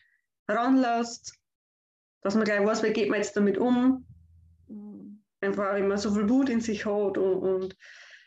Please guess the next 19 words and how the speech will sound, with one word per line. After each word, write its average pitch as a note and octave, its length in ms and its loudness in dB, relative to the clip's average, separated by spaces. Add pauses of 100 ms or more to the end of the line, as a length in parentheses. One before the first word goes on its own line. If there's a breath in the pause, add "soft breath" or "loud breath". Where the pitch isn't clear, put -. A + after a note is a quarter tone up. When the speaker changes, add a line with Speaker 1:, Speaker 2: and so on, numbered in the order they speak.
(1120 loud breath)
Speaker 1:
davor G#3 240 -6
hat G3 60 -2
man - 140 -4
alles G#3 200 -4
Speaker 2:
Mhm. A3+ 60 -2
Speaker 1:
irgendwie G3+ 240 -2
geschluckt, C4+ 300 -6 (220)
geschluckt C#4 400 -6
und G#3 100 0
jetzt A3+ 280 -2
probiert G#3+ 340 0
man - 120 0
einfach G#3+ 260 -2
schon G#3 460 -2
gleich, G#3+ 640 0 (460)
dass G3 140 0
man G#3 140 2
irgendwie G3+ 200 2
alles G3 640 -2